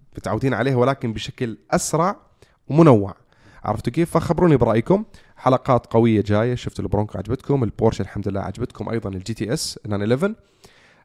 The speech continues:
آه، إن شاء الله في حلقات قادمة جدًا، حاليًا تنوع كبير.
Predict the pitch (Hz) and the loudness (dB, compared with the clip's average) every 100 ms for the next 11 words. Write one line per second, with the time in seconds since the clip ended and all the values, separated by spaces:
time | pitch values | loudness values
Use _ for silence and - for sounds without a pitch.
0 | - 101 101 101 98 98 - 135 117 123 | -4 0 0 0 0 0 2 2 2 -2
1 | 113 107 - 117 104 - 117 107 98 95 | -4 -4 -2 -2 -2 -2 0 0 0 -6
2 | 92 113 113 139 117 95 117 117 110 - | -8 -8 -2 -2 -4 -8 -6 -6 -6 -4
3 | 110 120 113 98 - 110 143 | -2 -2 -4 -6 -2 2 2